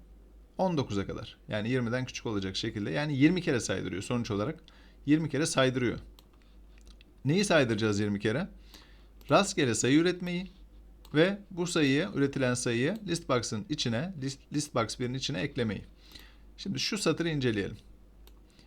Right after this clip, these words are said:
Int x diye bir değişkenimiz var. Sayı neydi? Sayı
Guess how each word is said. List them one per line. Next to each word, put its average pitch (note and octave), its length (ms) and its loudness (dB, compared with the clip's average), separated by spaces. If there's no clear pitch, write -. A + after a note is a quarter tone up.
Int G3+ 240 0
x - 280 -6
diye D3+ 120 4
bir C3 80 -4
değişkenimiz C3 560 0
var. D3+ 180 0
Sayı F#3 460 2
neydi? G3+ 400 2
Sayı E3 380 0